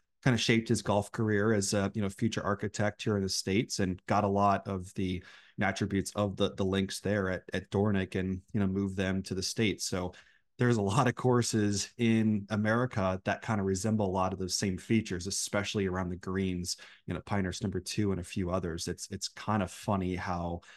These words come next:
uh, you know, those courses kind of resemble Dornoch in a very unique and interesting way. I was, like I said, fortunate enough to play it for the first time.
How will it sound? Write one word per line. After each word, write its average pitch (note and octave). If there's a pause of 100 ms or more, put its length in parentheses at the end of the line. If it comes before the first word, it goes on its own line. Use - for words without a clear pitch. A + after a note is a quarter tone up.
(220)
uh, D2+
you -
know, E2+
those E2+
courses -
kind G2
of F2+
resemble F2+
Dornoch F2+
in F2
a E2+ (100)
very F2+
unique F2+
and F2+
interesting F2+
way. F#2 (320)
I A#2
was, A#2+
like A2
I G2+
said, -
fortunate C3
enough A2
to G#2
play A#2
it -
for A#2
the G2+
first G#2+
time. G#2